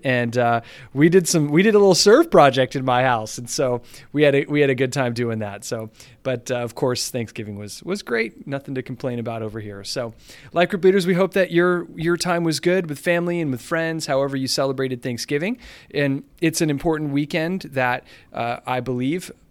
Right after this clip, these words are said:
postures and positions our heart so that we can be fully ready to enjoy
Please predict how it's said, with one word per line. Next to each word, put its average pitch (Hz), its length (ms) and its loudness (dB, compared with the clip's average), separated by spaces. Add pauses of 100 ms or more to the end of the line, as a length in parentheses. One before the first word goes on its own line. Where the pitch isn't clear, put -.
(100)
postures 143 800 -4
and 123 260 -6
positions 120 500 -6
our 117 140 -4
heart - 420 -6
so 135 200 -2
that 127 240 -4
we 123 120 -4
can 131 200 -6
be 120 260 -8 (260)
fully 147 540 -2
ready 120 440 -2
to 120 360 -6
enjoy 117 720 -4